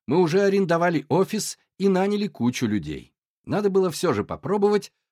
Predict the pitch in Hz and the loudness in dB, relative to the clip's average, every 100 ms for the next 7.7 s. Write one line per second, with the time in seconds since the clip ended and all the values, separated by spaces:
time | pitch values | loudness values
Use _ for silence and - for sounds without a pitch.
0 | _ 165 202 208 - 226 226 - 202 208 | _ 0 2 0 -2 -2 -2 -2 0 0
1 | 120 120 120 123 - 117 95 80 76 - | 2 2 2 0 0 0 0 -4 -10 -14
2 | 64 - _ _ _ _ _ _ _ _ | -16 -20 _ _ _ _ _ _ _ _
3 | - 104 120 113 110 104 113 104 98 95 | -6 -2 0 -2 -2 -2 -4 -6 -6 -6
4 | - 76 71 - 151 170 180 175 - _ | -8 -10 -10 -6 -4 0 0 -2 -8 _
5 | - - 170 202 196 220 202 - 202 196 | -8 -4 -2 -2 0 -2 -4 -2 -4 -2
6 | 95 - 101 - 101 113 - 104 98 104 | -4 -4 -6 -4 -2 -4 -4 -4 -4 -6
7 | 95 - 85 80 165 196 190 | -8 -10 -8 -2 0 0 -4